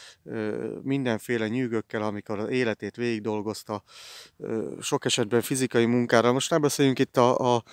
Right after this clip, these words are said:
azokról az emberekről, akik, akik irodába dolgoztak, mert ő nekik nem kellett megszakadni, de, de sok olyan ember van, aki egész életét ilyen időkbe kint töltötte, ö, mindene fáj, ö,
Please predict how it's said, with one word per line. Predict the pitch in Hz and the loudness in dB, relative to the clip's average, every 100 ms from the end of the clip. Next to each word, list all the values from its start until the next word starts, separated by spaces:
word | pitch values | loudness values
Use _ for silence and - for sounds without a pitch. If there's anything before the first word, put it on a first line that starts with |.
| - - - | -16 -16 -12
azokról | - 127 127 120 | -2 0 4 4
az | 117 | 4
emberekről, | 123 120 117 - 120 | 4 4 2 2 -2
akik, | 113 127 113 | 0 -2 -2
akik | 117 117 117 | -4 -8 -6
irodába | 127 120 117 110 | -2 0 0 0
dolgoztak, | 110 117 120 117 123 | -2 -2 -2 -6 -10
mert | 120 117 | -6 -6
ő | |
nekik | 117 120 - | -6 -8 -6
nem | 131 | -8
kellett | 123 107 104 | -4 -6 -6
megszakadni, | 117 - 123 120 123 | -8 -8 -10 -8 -8
de, | 120 131 | -6 -6
de | - | -6
sok | 143 185 - | -4 -4 -2
olyan | 123 123 | -2 0
ember | 123 110 107 | -2 -4 -4
van, | 123 120 - - _ | -4 -6 -10 -20 _
aki | 113 143 | -8 -2
egész | 151 113 - | 0 0 0
életét | 127 113 - 110 - | 0 0 -2 -6 -2
ilyen | 117 | -2
időkbe | 117 113 110 101 110 | 0 0 -2 -2 -6
kint | - 117 | -2 -4
töltötte, | 107 123 123 120 - 120 107 _ _ - _ - | -2 -2 -2 -4 -6 -8 -8 _ _ -20 _ -12
ö, | 127 120 104 - | -8 -6 -8 -10
mindene | 110 156 131 113 107 | -2 0 2 2 2
fáj, | - 127 127 117 _ _ _ _ _ _ - | 2 4 4 2 _ _ _ _ _ _ -12
ö, | 120 117 113 | -6 -4 -4